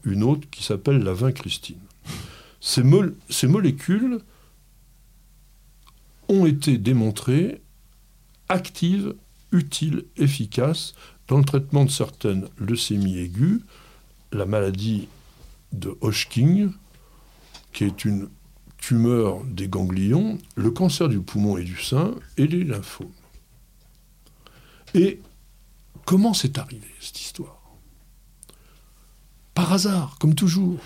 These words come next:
En mille neuf cent cinquante-deux, une touriste visite la Jamaïque et elle apprend que dans ce pays, on fait du thé aux vertus soi-disant anti-diabétiques.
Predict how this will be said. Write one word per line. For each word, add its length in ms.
En 100
mille 120
neuf 140
cent 100
cinquante-deux, 460
une 120
touriste 420
visite 460
la 100
Jamaïque 680
et 340
elle 160
apprend 520
que 380
dans 300
ce 140
pays, 460
on 120
fait 440
du 240
thé 420
aux 100
vertus 440
soi-disant 720
anti-diabétiques. 1600